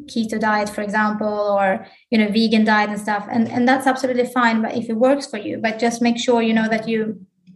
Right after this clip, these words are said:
check with your doctor before, make sure that, you know, that, that it supports your, you know, your vitamins, your minerals, all of that stuff, that you're getting all the nutrients that you should,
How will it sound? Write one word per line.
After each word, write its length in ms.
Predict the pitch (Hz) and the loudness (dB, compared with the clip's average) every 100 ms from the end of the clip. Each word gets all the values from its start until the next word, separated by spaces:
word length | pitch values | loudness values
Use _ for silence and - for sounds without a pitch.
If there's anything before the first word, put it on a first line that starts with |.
| _ _ - | _ _ -6
check 240 | 254 240 | -4 0
with 100 | 233 | 0
your 80 | 220 | 2
doctor 400 | 226 220 - 214 | 0 0 -6 -6
before, 720 | 214 214 214 214 214 214 214 - - _ | -6 -6 -4 -2 0 0 -4 -12 -20 _
make 220 | 226 233 | 2 4
sure 280 | 233 247 233 | 4 4 4
that, 280 | 226 220 - 240 | 4 0 -2 -6
you 160 | 220 | -2
know, 160 | 220 214 | -2 -2
that, 260 | 214 - 226 | -4 -6 -4
that 160 | 220 | -2
it 140 | 214 - | -4 -4
supports 640 | 220 - 226 226 202 - | -8 -4 0 0 0 -2
your, 160 | 214 202 | -2 -2
you 160 | 226 | 0
know, 100 | 208 | -2
your 220 | 202 214 | -2 -4
vitamins, 560 | 208 220 220 220 214 208 | 2 2 2 0 0 -2
your 80 | 208 | 0
minerals, 500 | 220 214 208 208 196 | 2 2 2 0 -2
all 240 | 240 226 | -2 -2
of 60 | 208 | 0
that 180 | 202 - | -2 0
stuff, 300 | 220 202 - | 0 0 -2
that 160 | 214 | -2
you're 80 | 220 | -2
getting 400 | 214 233 214 214 | 2 4 4 0
all 180 | 233 220 | -2 -2
the 80 | 214 | 0
nutrients 460 | 214 220 202 190 | 0 -2 -6 -6
that 180 | 202 196 | -6 -4
you 80 | 214 | -6
should, 400 | - 202 - | -4 -4 -4